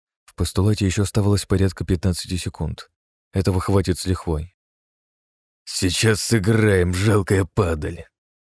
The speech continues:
Весело ощерился я, глядя во все глаза на монстров. Параллельно отслеживал местонахождение Трубецкой.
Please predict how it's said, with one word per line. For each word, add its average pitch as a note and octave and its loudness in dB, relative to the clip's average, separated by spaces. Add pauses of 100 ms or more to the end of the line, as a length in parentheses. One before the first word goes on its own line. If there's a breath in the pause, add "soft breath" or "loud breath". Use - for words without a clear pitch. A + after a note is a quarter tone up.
(180)
Весело D#2+ 0
ощерился E2 0
я, D#2+ 0
глядя E2 0
во D#2+ 0
все D#2+ -2
глаза E2+ 0
на E2+ 2
монстров. - -4 (580)
Параллельно F#2 4
отслеживал F#2 2
местонахождение F2+ 0
Трубецкой. D#2+ -6